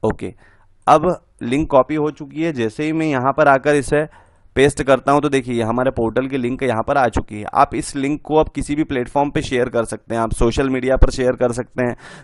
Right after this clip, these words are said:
Facebook, WhatsApp, Twitter, सभी पर आप शेयर कर सकते हैं और शेयर करने के बाद में आपकी न्यूज़ शेयर हो जाएगी। पहला ऑप्शन ये हो गया,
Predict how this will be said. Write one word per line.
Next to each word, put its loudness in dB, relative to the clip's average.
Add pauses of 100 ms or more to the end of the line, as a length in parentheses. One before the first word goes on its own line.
(120)
Facebook, 4
WhatsApp, 6
Twitter, 2 (420)
सभी 4
पर 6
आप 8
शेयर 4
कर -2
सकते -6
हैं -2
और -4
शेयर 2
करने 0
के 2
बाद 6
में 4
आपकी 0
न्यूज़ 0
शेयर 2
हो 6
जाएगी। 0
पहला 2
ऑप्शन 2
ये 0
हो 4
गया, -2